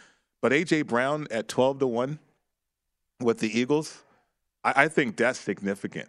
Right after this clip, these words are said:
I, I think that one is a play that I'm willing to make here because Jalen Hurts, uh,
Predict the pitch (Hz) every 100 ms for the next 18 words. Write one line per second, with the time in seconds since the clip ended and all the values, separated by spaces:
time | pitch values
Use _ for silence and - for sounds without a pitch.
0 | - 101 123 135 151 104 - 117 117 107
1 | 98 92 90 - 110 95 87 82 _ _
2 | _ _ 101 95 117 107 95 87 90 87
3 | 85 - 85 73 107 95 - 98 87 -
4 | - 117 117 104 101 107 98 - - _
5 | _ _ _ - 95 92